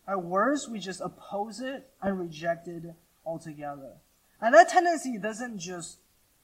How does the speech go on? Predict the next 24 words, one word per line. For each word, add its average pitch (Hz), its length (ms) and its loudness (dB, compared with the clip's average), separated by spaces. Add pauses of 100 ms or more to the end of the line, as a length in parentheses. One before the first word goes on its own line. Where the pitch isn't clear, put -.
(260)
magically 208 720 -4
vanish 175 560 -4
altogether 170 760 -4
the 156 120 -8
moment 170 560 -6
we 170 80 -12
are 160 120 -4
regenerated. 147 840 -12 (520)
We're 208 140 0
slowly 269 1000 2
and 190 240 -4
surely 226 760 -8 (160)
putting 202 240 -6
off 175 340 0
the 175 140 -10
old 175 260 -10
man 170 420 -8 (240)
and 190 180 -8
putting 240 220 -4
on 214 140 0
the 202 100 -2
new 220 340 -4
man 185 460 -2
made 175 460 -8